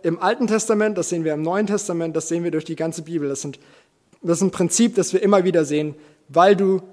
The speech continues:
in Ewigkeit sicher bist, kannst du jetzt andere segnen, auch wenn sie dir Böses tun. Ähm, aber das, das würde zu weit führen, dass wir da noch weiter drauf eingehen. Und die zweite Möglichkeit, ähm, klingt vielleicht erstmal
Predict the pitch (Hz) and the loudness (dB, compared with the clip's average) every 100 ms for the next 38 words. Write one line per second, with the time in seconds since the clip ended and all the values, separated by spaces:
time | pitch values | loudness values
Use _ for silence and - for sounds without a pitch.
0 | - - _ - 170 220 233 233 - 190 | -20 -20 _ 0 0 2 2 2 2 4
1 | 170 185 170 156 151 - - _ _ _ | 4 2 2 0 -2 -6 -16 _ _ _
2 | - 175 160 165 151 160 - - - 156 | -2 -2 0 -4 0 0 -2 -10 -6 -4
3 | 156 151 135 151 147 139 143 165 160 165 | -2 -2 -2 -2 -4 -8 0 2 4 2
4 | 160 147 147 143 131 127 - 135 - _ | 0 -2 -4 -4 -6 -8 -14 -18 -20 _
5 | _ _ _ _ _ 147 143 151 147 - | _ _ _ _ _ -2 0 -2 -6 -14
6 | _ _ _ _ _ - - 151 170 202 | _ _ _ _ _ -10 0 6 6 6
7 | 185 - 294 196 175 - 220 170 220 220 | 4 2 -2 -4 -2 -2 -4 4 6 6
8 | 220 165 180 - 202 196 175 160 170 165 | 6 2 2 2 2 2 2 0 0 2
9 | 170 170 160 160 160 156 139 156 160 143 | 2 2 2 2 2 0 -2 -2 -2 -2
10 | 151 - - - 165 156 - 175 202 220 | -6 -10 -20 -8 -4 -2 0 4 6 6
11 | 190 175 170 - 165 156 160 - - _ | 4 4 0 -4 0 0 0 -4 -20 _
12 | _ 151 160 160 185 - - 196 339 - | _ -2 0 0 -4 -10 -2 0 2 2
13 | 262 285 - 202 - 208 190 190 196 | 2 2 0 -2 -2 -2 0 0 -2